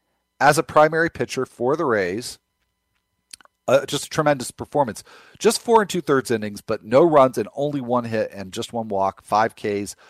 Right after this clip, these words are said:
against the Blue Jays. And again, all for naught from the Rays' perspective because of, uh, the work of, uh, Jaime Schultz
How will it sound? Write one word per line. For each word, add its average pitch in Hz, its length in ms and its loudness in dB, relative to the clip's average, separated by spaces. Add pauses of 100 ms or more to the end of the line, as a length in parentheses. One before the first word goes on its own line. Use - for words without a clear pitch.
(160)
against 127 460 0
the 143 80 -4
Blue 107 240 -4
Jays. 95 420 -6
And 95 80 -12
again, 95 260 -10
all 110 220 0
for 104 200 -12
naught 107 320 -2
from 104 160 -16
the 98 80 -10
Rays' 147 240 0
perspective 110 680 -10
because 92 480 -10
of, 92 300 -12
uh, 90 220 -8 (540)
the 107 80 -12
work 101 240 -6
of, 98 240 -10
uh, 92 180 -6
Jaime 92 260 -10
Schultz - 560 -8